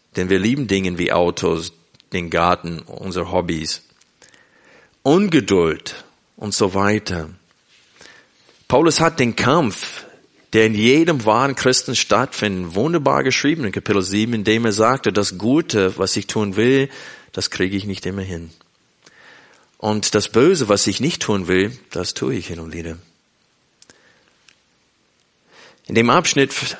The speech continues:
für heute lässt Paulus uns erkennen, wie wir mit der Hilfe Gottes den Leib des Todes im Alltag besiegen, besiegen können. Diese sterblichen Leib,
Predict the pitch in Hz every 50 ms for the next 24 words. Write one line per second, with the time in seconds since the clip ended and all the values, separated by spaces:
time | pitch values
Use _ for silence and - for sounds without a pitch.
0 | - - - - - 104 95 95 110 113 131 151 147 151 - 98 87 85 85 -
1 | _ _ - _ - 110 107 104 - - 123 120 120 131 135 127 113 - - 110
2 | 113 113 110 - 107 101 - - 123 120 117 110 107 107 - _ - 98 110 113
3 | 120 113 104 117 120 123 127 120 104 - 104 98 92 113 127 143 139 - 123 110
4 | - 98 98 95 - - 95 90 - - 98 95 92 90 90 87 90 90 95 110
5 | 120 123 131 135 135 - _ _ _ _ - - 107 - - - - 98 90 90
6 | 90 92 92 90 - - - _ _ - - - - - - - _ _ _ _
7 | _ _ - 104 95 95 92 98 98 95 - - 90 87 85 90 92 85 - 92
8 | 87 90 87 85 _ _ - 98 90 92 101 101 98 92 - - 87 82 80 78
9 | 78 90 - _ _ _ _ _ - - 101 101 104 107 113 110 110 107 107 -
10 | - - - - - _ _ _ _ _ _ - - - - 98 95 98 101 98
11 | 98 - - 98 95 90 87 85 85 82 80 78